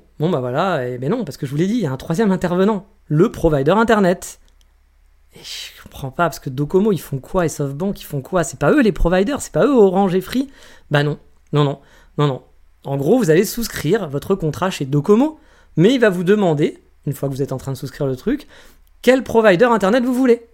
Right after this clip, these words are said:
Bah, tu lui dis, « Bah toi, je suis venu, je,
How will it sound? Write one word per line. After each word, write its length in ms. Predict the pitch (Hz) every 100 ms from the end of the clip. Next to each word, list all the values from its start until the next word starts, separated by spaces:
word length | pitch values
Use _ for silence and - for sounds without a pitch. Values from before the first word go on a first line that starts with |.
| _ _ _ _
Bah, 140 | 135 120 117 117
tu 100 | 135
lui 80 | 127
dis, « 160 | 139
Bah 200 | 127 110 -
toi, 320 | 196 240 262 _
je 60 |
suis 100 | -
venu, 200 | 123 127 147
je, 180 | _